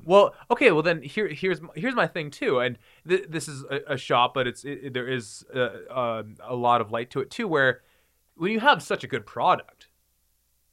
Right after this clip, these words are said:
why wouldn't you want it to look as good as you can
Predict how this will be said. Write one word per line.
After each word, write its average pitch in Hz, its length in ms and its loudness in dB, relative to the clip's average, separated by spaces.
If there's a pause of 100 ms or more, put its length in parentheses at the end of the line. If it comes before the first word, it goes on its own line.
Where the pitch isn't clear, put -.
(140)
why 156 220 -2
wouldn't 202 380 0
you 147 80 -4
want 113 240 -2
it - 80 -18
to 139 100 -8
look 143 320 0
as 123 140 -2
good 127 200 -2
as 113 120 -8
you 120 80 -8
can 113 460 -6